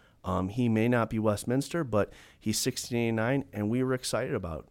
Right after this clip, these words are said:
about him, and so we, we helped plant Jeremy. Um, we have also planted a Westminster Confession guy, and we've watched a Southern, couple Southern Baptist guys help pour some stuff into him.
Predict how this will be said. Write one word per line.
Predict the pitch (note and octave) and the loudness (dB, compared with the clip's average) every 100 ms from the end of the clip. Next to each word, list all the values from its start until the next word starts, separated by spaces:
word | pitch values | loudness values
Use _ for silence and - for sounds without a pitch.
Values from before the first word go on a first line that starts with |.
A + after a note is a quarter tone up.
| - | -10
about | F2 E2+ E2 | -6 -4 -2
him, | E2 | -2
and | F2+ | -2
so | - F#2+ | 0 0
we, | G2 G2 | 0 -2
we | G#2 | -4
helped | F#2+ G#2 - | -4 -6 -8
plant | - G#2+ E2 | -10 -8 -6
Jeremy. | F#2 G2+ A2+ F2+ F2 - - - _ | -4 -2 -2 -2 -6 -14 -20 -20 _
Um, | F#2 F#2+ F2+ F2 - - - | 0 2 2 -2 -6 -20 -8
we | G#2 A2 | -2 0
have | F#2+ | 2
also | F#2+ F#2+ - G#2 | 2 0 -2 -6
planted | - G2 G2 G#2+ | -2 -4 -2 -2
a | |
Westminster | G#2 G2 A2 G#2 G2 | -2 -2 -4 -6 -6
Confession | - F#2+ C3+ - A2+ | -8 -2 -2 -2 -4
guy, | G2 G#2+ B2 | -4 -4 -4
and | G#2+ | -2
we've | G#2 G#2 | -2 0
watched | G#2+ - G#2+ | -2 -2 -6
a | |
Southern, | - A2 A2+ | -2 0 -2
couple | - - A#2 | -4 -6 -4
Southern | - A#2+ A#2+ | -2 -2 0
Baptist | A#2 B2 A2 - | -2 -2 -4 -6
guys | F2+ F2 F#2 | -4 -4 -4
help | D2+ - | -8 -6
pour | F#2 F2 | -6 -4
some | - E2+ | -4 -8
stuff | - F#2 - | -8 -10 -8
into | F2+ E2+ D#2 | -8 -6 -6
him. | D#2+ | -8